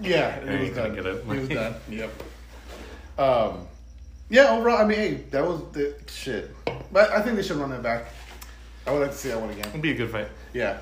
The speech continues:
Speaker 2: It was a pretty good fight. This
Speaker 1: Yeah,
Speaker 2: fight, this
Speaker 1: oh,
Speaker 2: one.
Speaker 1: yeah, it was a pretty good fight overall. Um, talking about fights.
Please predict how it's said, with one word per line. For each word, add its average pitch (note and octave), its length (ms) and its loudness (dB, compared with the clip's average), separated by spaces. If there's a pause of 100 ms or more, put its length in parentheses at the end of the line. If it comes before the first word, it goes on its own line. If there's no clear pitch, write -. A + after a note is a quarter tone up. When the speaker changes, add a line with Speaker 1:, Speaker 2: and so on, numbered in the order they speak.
(140)
Speaker 2:
It - 60 -12
was B2 120 -4
a A#2+ 40 -10
pretty A2 200 -4
good G#2 120 -4
fight. G#2+ 200 -4
This G#2+ 100 -4
Speaker 1:
Yeah, F3 180 6
Speaker 2:
fight, - 120 -2
this - 100 -8
Speaker 1:
oh, D#3+ 140 2
Speaker 2:
one. D3 120 -4
Speaker 1:
yeah, A#2+ 140 -2
it - 60 -6
was C#3+ 100 -2
a - 20 -4
pretty C#3 160 -4
good A#2 140 -6
fight A#2 120 -2
overall. G#2+ 460 -4 (460)
Um, C3 560 0 (1500)
talking E3+ 260 2
about C3+ 220 2
fights. B2+ 600 -2